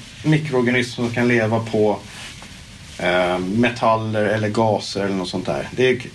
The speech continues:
liv som vi kanske inte är så vana vid här på, eh, ja, vi har det på jorden, men vi som lever på ytan kanske inte är så vana vid det. Men det är definitivt något sånt. Och jag menar, som järn då till exempel. Mars har ju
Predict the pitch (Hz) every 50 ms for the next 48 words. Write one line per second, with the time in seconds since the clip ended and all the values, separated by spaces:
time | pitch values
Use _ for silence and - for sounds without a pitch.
0 | - - 127 131 131 127 123 117 - 123 120 117 123 135 139 127 117 - - -
1 | - - 131 117 113 113 117 117 113 104 101 - 107 104 104 - - 107 107 113
2 | - 107 104 113 120 120 113 110 110 101 110 - - - 113 113 110 104 - -
3 | 110 - 117 117 - - 127 120 101 - - 110 117 113 131 160 208 190 156 147
4 | - 131 120 110 104 98 107 104 107 113 117 117 113 113 127 123 123 120 117 117
5 | 117 - - - - - - - - 123 120 120 120 117 117 113 - 147 131 110
6 | 110 - 156 151 151 139 120 - 123 107 - 101 98 101 95 90 87 95 90 87
7 | 85 - 62 - - - - - - - - - - - - - - - - -
8 | - - - - 139 147 151 151 170 180 175 180 170 - 185 165 - 202 185 -
9 | 185 151 - - 98 90 80 - - 135 135 135 147 147 147 143 139 139 131 131
10 | - - - - - - - 156 151 143 131 143 156 160 160 151 123 120 117 113
11 | 107 110 110 104 101 101 101 104 101 101 98 113 135 151 156 151 - - - 147
12 | 151 170 175 160 147 135 127 123 120